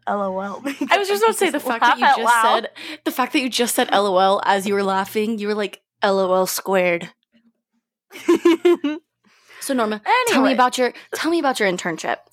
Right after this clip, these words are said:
Speaker 2: I feel like I don't know what's going on. I know you love your senior. I know you love your other interns, but, like, give me the rundown.
Speaker 1: Bro,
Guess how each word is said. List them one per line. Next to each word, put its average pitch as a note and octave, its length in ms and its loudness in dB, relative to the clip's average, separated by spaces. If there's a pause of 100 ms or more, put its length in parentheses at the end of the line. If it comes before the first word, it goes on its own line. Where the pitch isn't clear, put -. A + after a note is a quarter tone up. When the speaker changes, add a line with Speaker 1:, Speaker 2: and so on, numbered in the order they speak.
Speaker 2:
I A#3 80 0
feel C#4 220 -2
like C4 160 -2
I B3 80 -4
don't A3+ 160 -8
know A3 80 -12
what's A3 160 -14
going G#3 240 -4
on. F#3+ 260 -2
I A3 100 0
know G#3+ 120 2
you A3+ 160 2
love A#3 180 2
your A3+ 300 4
senior. G#3+ 520 -2 (300)
I A3+ 60 0
know A3+ 140 4
you A3 140 4
love A3+ 140 2
your A3 100 4
other A3+ 200 2
interns, G#3 560 -4
but, G#3+ 120 -2
like, G#3 220 -2 (240)
give A#3 140 -2
me A3 40 2
the G3+ 100 -4
rundown. D#3+ 500 -4 (560)
Speaker 1:
Bro, G3+ 680 4